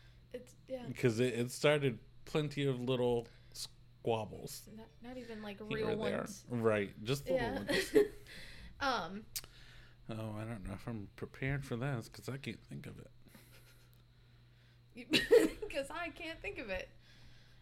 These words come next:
Speaker 1: Um,
Speaker 2: That I'm not aware of. Oh, God.
Speaker 1: You're, you are aware of it.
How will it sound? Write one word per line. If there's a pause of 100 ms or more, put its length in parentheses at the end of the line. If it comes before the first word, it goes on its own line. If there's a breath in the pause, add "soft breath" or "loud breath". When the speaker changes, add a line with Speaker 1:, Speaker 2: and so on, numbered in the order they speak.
(120 loud breath)
Speaker 1:
Um, (800 soft breath)
Speaker 2:
That
I'm
not
aware (400)
of.
Oh,
God. (4000 loud breath)
Speaker 1:
You're,
you
are
aware
of
it.